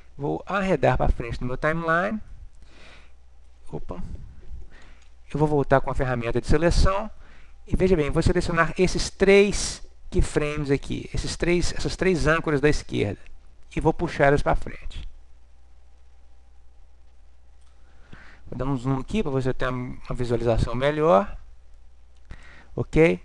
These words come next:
Agora preste atenção porque eu vou selecionar esta, esta âncora de cima e pressionando Shift eu vou pressionar, eu vou selecionar a mesma de baixo, mas não vou selecionar essa do meio aqui.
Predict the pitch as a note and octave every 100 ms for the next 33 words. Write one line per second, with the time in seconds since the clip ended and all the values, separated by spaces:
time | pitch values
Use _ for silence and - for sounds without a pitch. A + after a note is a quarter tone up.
0 | - - - - - E3 F3+ F#3+ - F#3
1 | G3 F#3+ F#3 D#3+ - F3+ F3 F3 E3+ F#3
2 | - F3+ - D#3+ B2 - - - - -
3 | - - - - - - - - - -
4 | A3+ A3 - - G3+ A3+ - E3 E3 C#3
5 | C3 - E3+ F#3+ A#3 A#3+ - - - -
6 | - - - - F#3+ A3 A3+ F#3 E3+ D#3+
7 | - G#3 - F3+ - F3+ F3 D#3+ D3+ C#3
8 | - - - - D3+ - E3 - D3+ C#3
9 | C3+ F3 G3+ D#3 C#3 F#3+ F#3 G#3+ G#3+ -
10 | - - - - - D#3 D3+ G3 C4 C#4+
11 | G#3+ A3 A3+ G3 F#3 E3+ D3 D#3 C#3+ D#3
12 | D#3+ C#3 C#3 - A2 G#2+